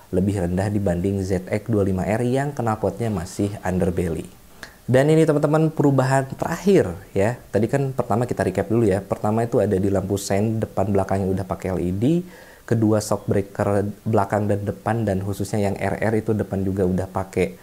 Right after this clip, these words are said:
yang bisa di adjustable. Ketiga itu ada di desain knalpot yang sekarang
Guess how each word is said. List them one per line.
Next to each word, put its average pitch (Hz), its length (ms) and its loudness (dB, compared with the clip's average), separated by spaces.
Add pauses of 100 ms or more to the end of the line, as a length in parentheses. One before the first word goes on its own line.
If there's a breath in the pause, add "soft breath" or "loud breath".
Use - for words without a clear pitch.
(300 loud breath)
yang 98 240 2
bisa - 160 0
di 90 160 2
adjustable. 107 720 0 (400 loud breath)
Ketiga 135 640 2
itu 110 320 0
ada 117 160 2
di 120 80 2
desain 107 320 0
knalpot 101 560 -2
yang 127 320 2
sekarang 120 480 -2